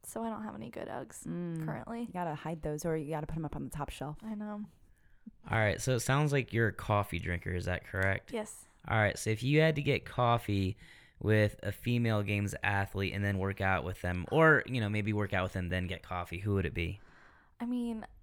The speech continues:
Speaker 1: <sighs> off the top of my head, I wanna say Tia, obviously, but also, like, Katrin.
Speaker 2: Mm,
Speaker 1: <laughs>
Speaker 2: Katrin.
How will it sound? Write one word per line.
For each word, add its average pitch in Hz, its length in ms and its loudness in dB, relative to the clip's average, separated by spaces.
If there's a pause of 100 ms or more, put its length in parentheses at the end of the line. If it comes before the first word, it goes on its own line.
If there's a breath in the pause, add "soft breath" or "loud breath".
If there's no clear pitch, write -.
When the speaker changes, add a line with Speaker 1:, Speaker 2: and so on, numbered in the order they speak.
(120)
Speaker 1:
<sighs> - 840 -16
off 233 120 -12
the 240 80 -4
top 233 240 -8
of 233 60 -10
my 254 140 -6
head, 226 540 -6
I 226 80 -8
wanna 220 300 -8
say 123 680 -2 (480 soft breath)
Tia, 214 420 0
obviously, - 520 -6
but - 160 -8
also, 240 600 -6
like, - 340 -14 (100)
Katrin. - 680 -16 (200)
Speaker 2:
Mm, 233 440 6
Speaker 1:
<laughs> - 0 -
Speaker 2:
Katrin. 156 640 2